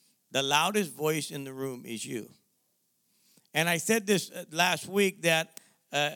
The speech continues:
a person can speak about three hundred words a minute, but you speak to yourself twelve hundred words a minute.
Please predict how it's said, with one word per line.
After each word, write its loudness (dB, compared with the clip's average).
a -4
person 0
can -8
speak -2
about -2
three -14
hundred -8
words -8
a -14
minute, -10
but 0
you -2
speak 0
to -12
yourself -4
twelve 0
hundred -6
words -8
a -16
minute. -16